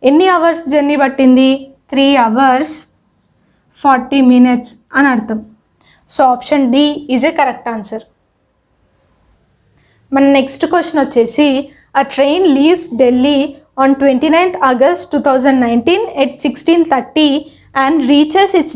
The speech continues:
destination on thirty-first August two thousand nineteen at eight forty-five. The total time of journey is," అని అడిగాడు. క్వశ్చన్లో ఏం చెప్పాడు అంటే ఒక ట్రైన్ ట్వంటీ నైన్త్ రోజు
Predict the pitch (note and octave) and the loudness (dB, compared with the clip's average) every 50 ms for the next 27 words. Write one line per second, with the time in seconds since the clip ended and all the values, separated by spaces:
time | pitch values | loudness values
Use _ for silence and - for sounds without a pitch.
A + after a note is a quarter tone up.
0 | B3 B3+ B3 A#3+ - - C#4+ C#4 D4+ D4 C#4+ C#4 - F4 F#4 F#4 - C4 B3+ C4 | 0 0 0 0 -2 -4 -2 0 0 0 0 0 -2 -2 -2 -2 0 0 2 2
1 | B3+ B3+ C4 B3+ B3+ - D#4+ D#4+ D#4+ F4 E4 E4 E4 - C4+ B3+ A3 B3+ C#4 F4 | 2 2 0 -2 -2 -2 -4 -2 0 0 -2 -2 -2 -2 -2 0 0 0 0 0
2 | F4+ - - C#4+ C#4 C#4 C4+ C4+ C4+ B3+ C#4+ C4 B3+ B3 A#3+ A#3 A#3 A3+ C#4 E4 | -2 -4 -8 -6 -2 0 0 0 0 0 0 0 0 0 -2 -2 -2 -2 -2 -2
3 | E4+ - - - C#4 D#4+ D#4+ D#4 - B3+ C4+ C4+ D4 D4+ - - C4 B3+ B3 - | -2 -4 -6 -4 -4 -4 -4 -2 -2 0 0 0 0 -2 -4 -2 -2 -2 -2 -2
4 | C#4 D#4 G#4+ - - - - - E4+ D4 A#3+ G#3+ - - _ _ _ _ _ _ | -2 -2 -2 -2 -6 -10 -6 -4 -2 -2 -2 -4 -8 -14 _ _ _ _ _ _
5 | _ _ _ _ _ _ - A3 D4+ D4 D#4+ F4+ F#4 F4 A4 G#4+ G#4+ G#4+ F#4+ D#4+ | _ _ _ _ _ _ -2 -2 -2 0 0 0 2 2 2 2 2 2 0 0
6 | D4 D4 D4+ E4 D#4 C#4+ A#3 C4 C4 B3+ B3+ C4 C4+ C#4+ E4+ G4 G4 - - _ | 0 0 0 0 0 -2 -2 0 0 0 2 2 2 2 2 0 -4 -8 -16 _
7 | _ - C4+ D4 D4 D4 C#4+ B3 A#3+ - - _ _ _ _ - C#4 D4 D4+ C#4 | _ 0 2 4 4 4 4 2 0 -6 -14 _ _ _ _ -2 0 0 2 0
8 | B3+ B3 A#3 A3 G#3+ A3 - _ _ _ _ _ _ _ _ _ _ - D#4+ D4+ | 0 0 0 -2 -2 -6 -10 _ _ _ _ _ _ _ _ _ _ -4 -2 -2
9 | D#4 E4+ G4 G#4 G#4 G#4 G4 E4+ E4 E4 E4 D4+ D4+ D4 D4 D4+ C#4+ C4+ B3+ C4 | 0 0 0 2 2 2 2 0 0 2 2 2 0 0 0 0 0 2 2 2
10 | A#3 A3+ A#3 A#3 - D4+ D4+ C4 A#3+ C4 C#4+ C#4 - - - - B3 B3 C#4+ - | 2 0 -2 -2 0 0 0 2 0 0 -4 -6 -10 -12 -8 -6 -4 -2 -2 -2
11 | - - B3+ C4 C#4 E4 E4 C#4+ B3 B3 C4+ D4+ D4 - - - _ _ _ - | 0 0 2 2 4 4 4 4 4 2 2 0 -2 -6 -10 -16 _ _ _ -2
12 | C4+ B3 B3+ C4 C4 D4+ D#4 D4 C#4 B3+ B3 B3+ C#4 C#4 C#4 C4+ C4+ B3 A#3 A3 | 2 4 4 4 4 4 2 4 4 4 4 4 2 2 2 0 0 0 0 -2
13 | G#3+ - C#4 | -2 0 0